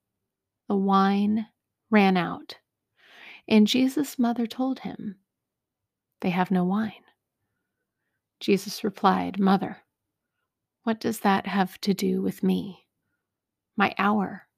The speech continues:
has not yet come." She instructed those waiting on tables, "Do whatever he tells you." As prescribed for Jewish ceremonial washings,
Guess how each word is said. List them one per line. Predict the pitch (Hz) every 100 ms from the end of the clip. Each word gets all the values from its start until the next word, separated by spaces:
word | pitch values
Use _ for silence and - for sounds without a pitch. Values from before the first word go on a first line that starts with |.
| _
has | - 196 -
not | 185 -
yet | - -
come." | - 196 - - _ _ _ _ _ _ _ _ _ _ _ _ _ _ _ _ _ -
She | -
instructed | 190 170 - 180 - 185 -
those | 185 196
waiting | 190 190 190
on | 190 185
tables, | 190 180 - - 208 - _ _ _ _ _ _ _ _ _ _ _ _ -
"Do | 220 214
whatever | 202 190 196
he | 160
tells | - 202 208 -
you." | 269 214 - _ _ _ _ _ _ _ _ _ _ _ _ _ _ _ _ _ _ _ _ _ - - - -
As | 233 -
prescribed | - 233 - 247 247 254 254
for | - -
Jewish | 202 226 226 233 -
ceremonial | - 220 208 196 196 196 190 185
washings, | - 185 - - - 247 233 - -